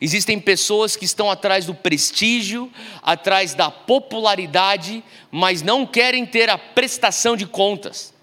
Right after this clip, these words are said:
Esse é o mundo em que vivemos e, e todos nós temos um pouco desse sentimento de querer talvez ter, é, o prestígio e ter influência e autoridade.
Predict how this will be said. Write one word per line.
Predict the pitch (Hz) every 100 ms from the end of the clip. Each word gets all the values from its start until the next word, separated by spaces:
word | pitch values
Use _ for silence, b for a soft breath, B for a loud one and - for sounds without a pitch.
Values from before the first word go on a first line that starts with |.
| _
Esse | 180 -
é | 233
o | 233
mundo | 240 311 262 175 B B -
em | 190
que | - 214 202 -
vivemos | 190 175 226 240 160 135
e, | 180 151 B B
e | - 160
todos | - 294 370 349 285 170 160
nós | 208 226 269 -
temos | - 220 214
um | 202 196
pouco | 208 233 226
desse | 196 196 226 196 B B B
sentimento | - - 233 214 - 196 202 233 247 214
de | 165 190
querer | - 190 170 190 208
talvez | 214 185 147 180 220 220 -
ter, | - 196 190 B B B
é, | 151 170 170 151 B B -
o | 165
prestígio | 196 175 - - 208 254 247 185 202
e | 180
ter | 165 208 196 170 135 -
influência | 170 175 - 156 170 240 269 247 - 214 190
e | 165 143 -
autoridade. | 170 180 190 170 143 180 214 233 190 262